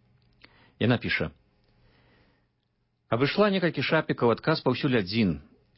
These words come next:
«Гэта газета больш не паступае». Пытаю: «Чаму?» Адказваюць: «Няма попыту». Мне цяжка ў гэта паверыць. Думаю, што гэта проста палітыка ўлады, а калі больш дакладна, чыноўнікаў, якія самі вызначаюць, якія газеты людзям чытаць, а якія не.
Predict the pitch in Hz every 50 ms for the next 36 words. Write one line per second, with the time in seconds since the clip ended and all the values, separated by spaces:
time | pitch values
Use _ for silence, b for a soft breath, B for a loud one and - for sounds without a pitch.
0 | _ - 90 131 160 - 165 139 143 120 135 147 - 139 113 98 120 127 - -
1 | 123 113 - 113 - - - 113 - - 90 87 82 80 78 76 - _ _ _
2 | _ _ _ - 113 - 123 117 113 110 98 - - 147 151 143 123 107 107 107
3 | 104 _ _ _ _ _ _ _ _ _ - 113 - - - 156 143 139 151 147
4 | 135 - - - _ - 107 107 107 113 147 160 - - 98 92 - - 92 -
5 | - - - - _ _ _ _ _ _ _ _ _ - 101 104 107 101 95 -
6 | - 110 120 120 - - 120 101 90 98 - 95 - - 110 113 117 107 95 90
7 | - - _ b b b b b b b b b 120 135 160 165 151 143 135 -
8 | - 107 143 147 135 113 - 127 131 - - - - 110 127 131 131 120 - 113
9 | 101 98 101 110 117 113 98 87 87 80 - - _ _ - - 90 - 104 104
10 | 101 90 92 82 82 92 90 - 131 139 131 120 127 113 B B B B B B
11 | B - 139 143 156 156 143 135 127 120 110 - 107 101 98 95 - 104 98 -
12 | - 135 131 123 107 92 92 87 98 90 - 131 131 127 123 - - b b b
13 | b b - 104 107 - 135 123 101 107 92 101 92 92 92 92 90 87 90 90
14 | - - 110 - 151 151 - - - 90 87 85 - 123 127 127 107 85 85 87
15 | 90 85 80 73